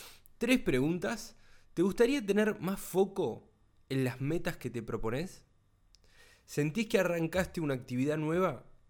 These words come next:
y el tiempo, y al poco tiempo también lo volvés a dejar? ¿O te gustaría conocer tres herramientas para evitar esto y tener mucho más foco? Mi nombre es Santiago Bechara y este es un podcast donde comparto herramientas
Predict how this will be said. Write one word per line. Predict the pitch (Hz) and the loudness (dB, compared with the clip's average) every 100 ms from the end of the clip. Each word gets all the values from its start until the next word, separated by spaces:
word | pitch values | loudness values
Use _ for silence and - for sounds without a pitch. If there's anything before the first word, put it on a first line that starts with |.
| - | -12
y | 139 | -4
el | 143 139 | -2 -2
tiempo, | - - 180 208 208 202 180 - - - _ _ _ - | -8 -8 0 2 2 0 -4 -6 -8 -20 _ _ _ -16
y | 135 | -4
al | 147 156 | -4 -2
poco | 180 190 170 | -4 0 0
tiempo | 185 170 165 | 0 -6 -6
también | 117 147 | -4 -4
lo | 156 | -2
volvés | 117 127 - | -2 -4 -6
a | 139 | -8
dejar? | 104 - 131 147 - _ - _ _ _ _ _ _ _ _ _ _ _ _ - - - | -10 -6 -6 -6 -14 _ -20 _ _ _ _ _ _ _ _ _ _ _ _ -20 -20 -18
¿O | - 156 | -4 0
te | 170 | 2
gustaría | 175 185 196 269 285 180 117 113 - | 2 4 2 4 4 4 0 -6 -2
conocer | 156 156 226 214 | 2 4 2 0
tres | 220 226 | -2 0
herramientas | 214 151 135 175 208 180 | 0 0 0 0 0 0
para | 147 127 | 0 0
evitar | 120 123 156 170 | 0 -2 -2 -2
esto | 185 175 | -4 -6
y | |
tener | 120 127 147 | -6 -4 -4
mucho | 160 160 | -4 -4
más | 143 131 | -6 -8
foco? | - 131 143 175 123 - - - _ _ - - - - _ _ | -6 -6 -6 -8 -10 -20 -20 -20 _ _ -20 -20 -20 -20 _ _
Mi | 113 | -2
nombre | 135 190 185 170 | 2 2 4 2
es | 180 | 0
Santiago | 156 139 175 175 | -2 0 2 4
Bechara | 170 170 233 220 226 214 | 4 4 4 4 2 0
y | 190 | -4
este | 214 | -4
es | 185 | -4
un | 180 - | -6 2
podcast | 214 214 165 214 233 - - | 2 2 0 -4 -4 -14 -8
donde | 123 139 139 139 135 - - | -4 -2 0 0 -2 -8 -4
comparto | 143 151 226 226 196 | -4 0 2 2 2
herramientas | 143 135 165 214 269 269 - | 2 0 0 -2 -4 -8 -16